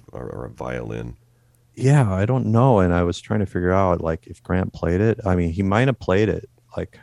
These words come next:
Speaker 2: not that he knew how to play violin or viola, but, um, it's just one note, like,
Speaker 1: Mm-hmm.
Speaker 2: played percussively, um, rhythmically. And, um, so it might have been him, but I don't really recall.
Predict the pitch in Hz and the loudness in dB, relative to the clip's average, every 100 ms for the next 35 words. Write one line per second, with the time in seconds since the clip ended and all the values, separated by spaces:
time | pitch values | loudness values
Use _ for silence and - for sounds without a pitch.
0 | _ 92 90 92 82 87 85 - 80 80 | _ -6 -2 -2 0 -2 -2 -4 -2 -2
1 | 80 85 85 80 78 80 85 82 78 80 | -2 -2 -4 -4 -6 -6 -4 -4 -4 -6
2 | 80 85 80 78 - _ _ _ _ - | -6 -8 -10 -12 -14 _ _ _ _ -20
3 | - _ 107 - 98 92 85 85 92 82 | -20 _ -4 -2 0 0 2 2 2 0
4 | - - 80 - - 64 60 65 65 - | -4 -4 -4 -6 -16 -20 -16 -16 -14 -4
5 | 85 80 - _ _ - - 82 - 80 | -2 -2 -6 _ _ -6 -4 -6 -8 -8
6 | 78 80 - _ _ _ _ _ _ _ | -8 -8 -16 _ _ _ _ _ _ _
7 | - 80 78 76 78 - _ _ _ 87 | -10 -8 -6 -10 -12 -16 _ _ _ -2
8 | 82 80 - 80 78 85 82 - 82 78 | -2 -2 -4 -4 -4 -4 -4 -4 -6 -8
9 | - _ _ _ _ _ _ _ _ - | -12 _ _ _ _ _ _ _ _ -4
10 | 90 85 92 113 85 80 98 87 78 82 | -2 0 0 0 -2 0 0 0 0 -2
11 | 95 - 82 85 78 78 82 85 78 87 | -4 -4 -6 -6 -8 -8 -4 -4 -4 -10